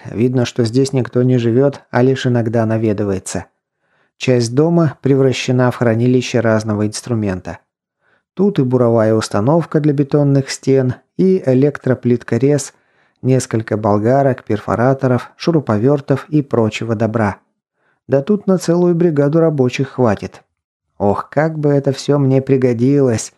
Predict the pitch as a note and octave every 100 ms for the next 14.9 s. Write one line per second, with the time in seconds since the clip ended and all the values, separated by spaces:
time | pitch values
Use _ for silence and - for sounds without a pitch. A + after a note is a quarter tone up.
0 | _ _ _ _ - A2+ - A#2+ B2+ C3
1 | B2+ B2 A#2+ A#2+ A2+ - B2 A2 - A2+
2 | C3 C3 A2 - - - - _ _ _
3 | _ _ C#3+ F#3 G#3 F3+ D#3+ D3+ E3 B2
4 | G#2+ E3 F#3 F3 E3+ F3 F3 D#3+ D3+ C#3+
5 | D#3 D#3 C3+ B2 C3 A#2+ A2+ G2 - _
6 | _ - A#2 A#2 B2 C#3 C3 C3 B2+ B2+
7 | C#3 C3 B2+ C3 B2+ B2 A#2+ - A#2+ C3
8 | C3+ B2 A#2+ B2 B2+ B2 C3+ C3 B2+ B2+
9 | C3 A#2+ - A#2+ B2 A#2 G2+ - - A2
10 | A#2 E3 E3 A2+ G2+ - - A2+ C3 -
11 | A#2 A#2 - G#2+ - D#3+ - - _ _
12 | _ _ _ - A2+ - D3 E3 - D#3
13 | D3+ C#3 C3+ B2 C#3+ C#3 - B2+ A2+ B2+
14 | A#2+ A2+ - B2 A#2 G#2+ F#2+ - C#2